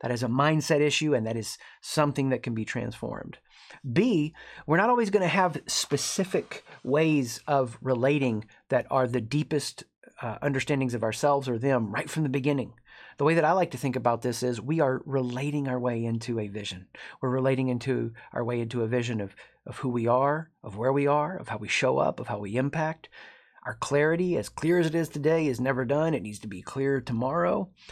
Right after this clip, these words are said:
So I'm embracing the unfolding reality of this team. And if I can live with that perspective, if I can approach, ap-, appreciate it from that perspective,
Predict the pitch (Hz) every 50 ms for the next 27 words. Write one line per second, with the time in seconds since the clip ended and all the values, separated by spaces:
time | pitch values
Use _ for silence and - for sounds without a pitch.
0 | - - - - 165 139 - 180 240 277 269 214 160 135 139 143 165 175 185 175
1 | - - 165 147 139 127 123 131 147 156 143 - 143 135 127 131 127 120 117 117
2 | 117 113 113 117 117 113 110 110 104 98 98 - - - - - 107 104 95 92
3 | 110 113 101 - 131 127 - 139 135 - 147 135 - - - - - - - 156
4 | 175 208 233 247 226 214 - 196 175 - - 165 147 - - 160 156 151 - 117
5 | 104 101 110 117 127 123 127 143 127 120 120 - - 170 196 202 180 - - -
6 | - 143 113 - - - 135 120 - - 190 208 - - 160 135 110 - - 120
7 | 117 - - - 120 - - 135 127 - 113 104 -